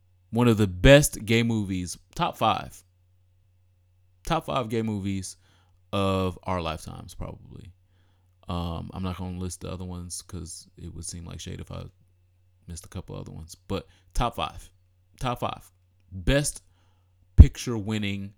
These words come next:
movie is coming to Netflix on May twenty-first. We will get to see the Oscar award winning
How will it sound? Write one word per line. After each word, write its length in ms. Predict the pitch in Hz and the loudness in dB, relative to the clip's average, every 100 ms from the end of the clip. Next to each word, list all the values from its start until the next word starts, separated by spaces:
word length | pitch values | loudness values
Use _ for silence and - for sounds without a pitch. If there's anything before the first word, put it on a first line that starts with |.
| _ _ _ _ _ | _ _ _ _ _
movie 640 | 98 107 98 82 - 87 _ _ _ _ - | -2 0 0 -4 -12 -16 _ _ _ _ -6
is 140 | 98 | -4
coming 240 | - 117 110 | 4 6 6
to 80 | |
Netflix 560 | 110 104 101 101 98 - - | 6 6 4 2 2 0 -4
on 540 | 95 95 95 92 87 | 2 4 2 0 0
May 200 | 101 113 | 4 6
twenty-first. 720 | 117 127 123 92 104 - - - _ _ _ - - _ _ _ _ _ _ _ - - - - - | 6 4 2 -2 -4 -8 -14 -18 _ _ _ -20 -20 _ _ _ _ _ _ _ -10 -10 -10 -20 0
We 100 | 107 | 4
will 100 | 107 | 6
get 180 | 107 101 | 4 2
to 60 | |
see 180 | 98 113 | 0 0
the 200 | 101 101 | 0 0
Oscar 440 | - 123 123 131 120 | 6 6 6 -2 -6
award 400 | 117 117 117 107 | -4 -4 -4 0
winning 560 | 113 110 107 107 107 | 2 4 6 4 2